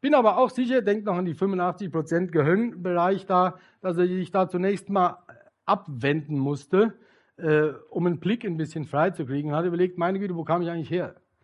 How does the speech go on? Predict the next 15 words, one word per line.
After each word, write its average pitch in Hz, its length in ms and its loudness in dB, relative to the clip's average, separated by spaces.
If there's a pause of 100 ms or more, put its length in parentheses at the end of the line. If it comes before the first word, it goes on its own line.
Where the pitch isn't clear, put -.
(360)
Sagt 139 140 -14
er, 156 180 -14
"Vor 151 160 -8
vierzehn 165 320 -4
Tagen 160 220 -2
habe 160 120 -4
ich 139 60 -8
noch 160 100 -6
in 139 100 -6
der 143 80 -6
Grube 123 300 -8
gesessen." 104 400 -16 (2250)
Das 135 160 -4
ist 185 200 -8
ja 196 120 2